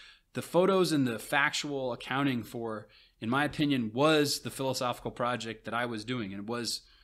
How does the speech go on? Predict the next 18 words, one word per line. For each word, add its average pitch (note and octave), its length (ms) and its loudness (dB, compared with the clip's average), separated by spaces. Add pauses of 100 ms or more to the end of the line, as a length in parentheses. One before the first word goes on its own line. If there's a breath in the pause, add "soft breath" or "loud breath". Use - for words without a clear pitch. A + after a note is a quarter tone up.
(800 soft breath)
I A#2 40 -6
was A#2 140 -6
very C#3 220 6
much D3 200 4
following C#3 380 2
in B2 60 0
your A#2 100 0
footsteps. - 500 -6
I G#2+ 40 -6
mean, G#2 280 -8
your, C#3 280 0
your D3 180 0
whole F3+ 240 0
point E3 440 2
was, A2 260 -4
and A2+ 100 -2
this C3+ 140 -2
is B2 140 -2